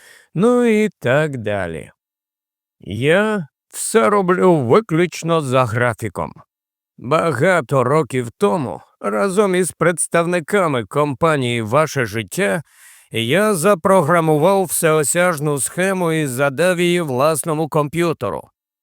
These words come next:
Відтоді я від неї не відступаю ані на крок. Зрозуміло, що у програмі передбачено і різні форс-мажори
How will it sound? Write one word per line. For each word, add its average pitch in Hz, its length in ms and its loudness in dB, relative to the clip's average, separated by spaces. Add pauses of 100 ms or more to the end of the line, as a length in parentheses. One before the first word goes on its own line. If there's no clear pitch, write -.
(120)
Відтоді 185 880 -2 (340)
я - 180 -8
від 190 240 -4
неї 175 280 -2
не 170 100 -2
відступаю 147 880 -2
ані 123 280 -4
на 110 160 -4
крок. - 640 -10 (960)
Зрозуміло, 185 840 0
що 208 380 4
у 190 220 4
програмі 175 680 0
передбачено 170 880 0
і 147 120 0
різні 156 380 -2
форс-мажори 147 920 -2